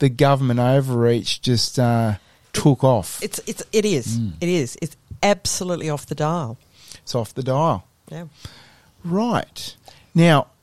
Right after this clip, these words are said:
Speaker 1: I think we're, we're kind of at the, I guess, at the end of the story. So there's
Speaker 2: Yep.
Speaker 1: something else I'd really like to talk to you about, Diana.
Speaker 2: Yes.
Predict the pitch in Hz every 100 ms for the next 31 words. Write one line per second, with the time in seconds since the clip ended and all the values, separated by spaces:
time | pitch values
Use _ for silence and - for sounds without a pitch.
0 | _ 147 143 - 214 - 156 147 139 -
1 | 220 285 262 139 - 131 113 104 - 113
2 | 120 123 - 120 120 123 151 147 - 123
3 | 117 - 131 175 196 175 135 127 147 156
4 | 127 113 104 98 - - - 107 - 110
5 | 104 101 107 101 147 143 226 -